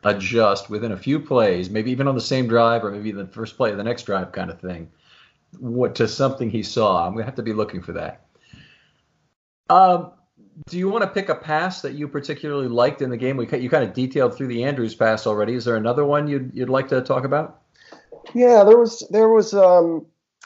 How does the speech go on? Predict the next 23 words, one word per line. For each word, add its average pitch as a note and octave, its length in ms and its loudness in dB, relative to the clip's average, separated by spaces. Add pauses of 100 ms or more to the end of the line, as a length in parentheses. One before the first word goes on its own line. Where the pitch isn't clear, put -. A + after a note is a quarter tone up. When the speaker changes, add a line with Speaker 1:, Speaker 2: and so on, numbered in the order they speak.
Speaker 2:
it's E3 160 4
another F3 300 6
smash F#3+ 480 0
concept. A#2+ 500 -2
The, B2+ 300 -4
the B2 400 6
one C#3 160 4
down D3 220 4
the C#3+ 80 -2
sideline C3+ 720 0
to, C3+ 500 -4 (100)
to C3+ 420 -2
Ingram. C3 460 -2 (400)
Uh, G2+ 760 0 (1400)
I C3+ 80 6
don't B2 160 2
remember A#2 260 -2
where A2+ 200 0
that G#2+ 120 0
was A#2+ 220 2
in A#2+ 60 -10
the A2+ 100 -6
game, A2 380 -4